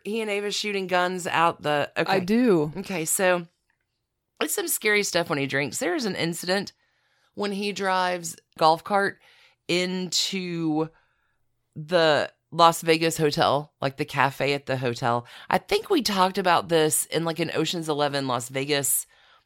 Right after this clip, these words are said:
Speaker 1: episode earlier this season. 'Cause remember there was a bunch of shit going down with Howard Hughes, and Howard Hughes, like,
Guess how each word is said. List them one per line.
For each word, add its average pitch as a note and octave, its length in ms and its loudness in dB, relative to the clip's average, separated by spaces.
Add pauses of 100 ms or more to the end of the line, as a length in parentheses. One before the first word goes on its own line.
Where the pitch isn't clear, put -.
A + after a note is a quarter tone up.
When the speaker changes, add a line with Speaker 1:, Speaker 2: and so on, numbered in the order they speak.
(180)
Speaker 1:
episode D3 560 2
earlier C3+ 400 0
this A#2 160 -8
season. C3 380 -4
'Cause - 100 -8
remember E3 240 -2
there D#3 100 -4
was C#3+ 120 -4
a C3 40 -4
bunch D3+ 300 0
of C#3 60 -4
shit - 260 0
going C3+ 180 -2
down C3+ 160 0
with A#2+ 100 -6
Howard B2+ 320 -2
Hughes, C3 440 -6 (340)
and B2 140 -4
Howard C#3 300 2
Hughes, C#3 320 -2
like, B2 260 -2